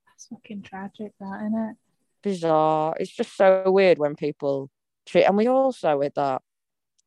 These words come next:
Speaker 2: having endless, endless health and safety training,
Speaker 1: Hmm.
Speaker 2: but, like, hours and hours of it. And it's like, it's good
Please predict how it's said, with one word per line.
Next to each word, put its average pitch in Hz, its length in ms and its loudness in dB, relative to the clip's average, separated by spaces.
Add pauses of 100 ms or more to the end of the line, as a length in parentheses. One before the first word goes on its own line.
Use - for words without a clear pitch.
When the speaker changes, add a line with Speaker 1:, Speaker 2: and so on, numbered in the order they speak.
(420)
Speaker 2:
having 254 380 2 (300)
endless, 254 1000 0 (220)
endless 208 760 -2
health 156 260 0
and 147 140 -10
safety 139 480 -4
training, 131 540 -2 (420)
Speaker 1:
Hmm. 175 420 -8
Speaker 2:
but, - 160 6
like, 156 280 8
hours 202 540 2
and 156 100 -2
hours 151 340 0
of 147 200 -4
it. 147 240 -2
And 156 100 -8
it's - 160 -12
like, 156 140 2
it's - 120 -2
good 440 140 2